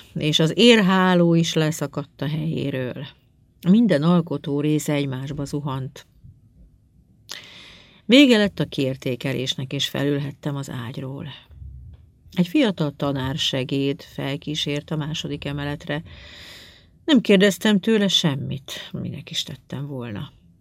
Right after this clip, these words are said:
Jól tudtam, ez már a vég utáni állapot.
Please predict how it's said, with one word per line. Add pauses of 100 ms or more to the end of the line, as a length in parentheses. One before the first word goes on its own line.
(460)
Jól
tudtam, (600)
ez
már
a
vég
utáni
állapot.